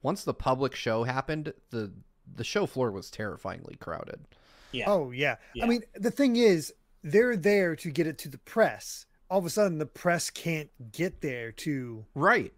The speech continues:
Speaker 3: cover your games.
Speaker 1: M-, the
Speaker 3: That
Speaker 1: first,
Speaker 3: is an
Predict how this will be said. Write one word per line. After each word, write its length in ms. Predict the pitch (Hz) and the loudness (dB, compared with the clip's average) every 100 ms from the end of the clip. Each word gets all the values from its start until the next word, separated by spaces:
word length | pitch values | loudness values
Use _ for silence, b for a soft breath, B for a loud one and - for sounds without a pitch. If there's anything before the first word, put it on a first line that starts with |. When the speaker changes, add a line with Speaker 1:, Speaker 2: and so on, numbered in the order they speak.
| - | -14
Speaker 3:
cover 260 | - 175 151 | 0 2 2
your 140 | 139 135 | -2 0
games. 640 | 196 135 - 107 - - | -2 -2 -10 -18 -18 -10
Speaker 1:
M-, 140 | 123 135 | -8 -2
the 160 | 131 | 0
Speaker 3:
That 120 | 143 151 | 2 4
Speaker 1:
first, 180 | 151 | 2
Speaker 3:
is 300 | 143 135 127 | 0 -6 -14
an 60 | 180 | -20